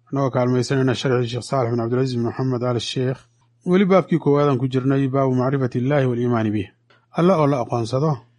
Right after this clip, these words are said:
lana rumeeyo. Xadiidkii lix iyo tobanaad yaan soo gaarnay. Sheikhu wuxuu yidhi, "ولمسلم عن جندب مرفوعا أن رجلا قال: والله لا يغفر الله لفلان. وإن الله تعالى قال:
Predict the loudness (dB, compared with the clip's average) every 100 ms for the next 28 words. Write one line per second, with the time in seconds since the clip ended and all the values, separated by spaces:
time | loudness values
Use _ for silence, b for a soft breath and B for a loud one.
0 | _ _ -4 0 2 2 2 2 2 0
1 | -4 -14 _ _ _ -4 0 2 2 0
2 | 2 4 4 2 2 2 2 2 0 0
3 | -2 2 2 2 2 0 -4 _ _ _
4 | _ -4 0 4 4 4 4 4 4 4
5 | 2 2 2 2 2 0 2 2 2 2
6 | 2 2 2 0 -2 0 0 2 2 0
7 | b b b -2 2 4 4 4 2 2
8 | 4 4 4 2 -2 0 4 4 6 4
9 | 4 2 0 0 2 2 0 0 0 2
10 | 0 -6 _ _ _ -4 0 2 4 4
11 | 4 4 4 2 4 4